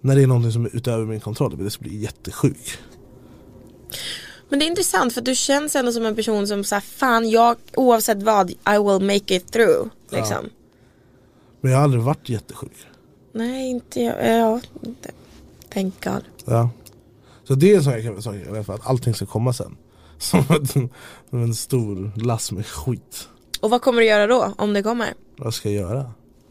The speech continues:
Speaker 1: Säg att jag får cancer. Vad fan ska jag göra då? Jag får väl lösa det. Eller så, så gott det går, liksom.
Speaker 2: Är du mest rädd för att bli sjuk just för att din pappa blev sjuk?
Speaker 1: Det har jag inte tänkt på så mycket. Jag tror inte, jag tror inte det var så mycket som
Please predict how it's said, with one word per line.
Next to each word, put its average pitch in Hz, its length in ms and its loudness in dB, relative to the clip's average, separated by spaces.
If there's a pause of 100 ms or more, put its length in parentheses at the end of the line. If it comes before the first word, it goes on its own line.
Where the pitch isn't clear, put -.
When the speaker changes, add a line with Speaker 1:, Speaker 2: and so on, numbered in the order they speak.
(180)
Speaker 1:
Säg 139 180 2
att 123 80 4
jag 120 120 0
får 104 340 -2
cancer. - 640 -4 (580)
Vad 110 100 -4
fan - 180 -4
ska - 160 -6
jag 101 80 0
göra 104 100 -4
då? 139 160 0
Jag 113 80 -4
får 107 140 0
väl 104 100 0
lösa 107 300 0
det. 135 160 -2 (560)
Eller 123 280 -2 (100)
så, 117 400 -6 (340)
så 113 80 2
gott 110 160 0
det 110 60 -4
går, 123 260 2
liksom. - 260 -14 (640)
Speaker 2:
Är 214 120 2
du 240 100 4
mest 277 260 0
rädd 196 280 2
för 175 440 0
att 185 160 -4
bli 185 280 -2
sjuk 175 440 -2
just 180 140 -4
för - 100 -10
att 185 40 -8
din 175 140 -4
pappa 190 280 -2
blev 180 160 0
sjuk? - 380 -10 (1200)
Speaker 1:
Det 143 60 2
har 151 80 6
jag 135 40 2
inte - 140 -8
tänkt 139 200 4
på 76 100 -8
så - 80 -16
mycket. - 320 -16 (100)
Jag 117 160 -8
tror 127 240 -2
inte, 82 200 -16
jag 123 140 -4
tror 143 160 4
inte 131 120 0
det 123 60 0
var 117 100 0
så 123 120 -4
mycket 120 380 -6
som 110 340 -6